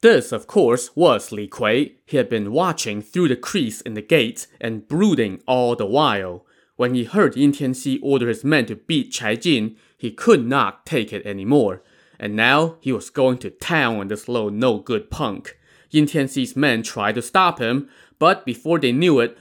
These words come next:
five or six of them were sent flying this way and that, and the rest scurried off, leaving their master at the mercy of Li Kui. And there was no mercy coming. Li Kui landed one punch after another,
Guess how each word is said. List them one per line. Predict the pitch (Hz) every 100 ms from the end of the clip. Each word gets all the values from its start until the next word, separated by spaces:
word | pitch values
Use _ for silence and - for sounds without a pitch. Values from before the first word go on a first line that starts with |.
| _
five | - 202 202 196
or | 110
six | - 185 -
of | 110
them | 107 104 104
were | 98
sent | - 139 123
flying | - - 135 135 110 101 -
this | 156 143 123
way | 120 104
and | 101
that, | 151 104 113 _ _ -
and | 196 202 170
the |
rest | 123 135 101 - -
scurried | - - 110 98 104 131
off, | 147 101 - _ _
leaving | 170 208 127 101 95
their | 107
master | 104 143 113 - - 107
at | 110 117
the |
mercy | 104 139 170 - - 95
of | 95 98
Li | 98
Kui. | - 110 101 113 - _ _ _
And | - 185 175 123
there | 107 98
was | 98 -
no | 131 110
mercy | 107 127 - 104
coming. | 92 151 117 104 139 - _ _ -
Li | 110
Kui | 104 123 113
landed | 113 139 123 101
one | 104 151 185
punch | - - 139 110 -
after | 117 107 123
another, | 104 143 127 107 127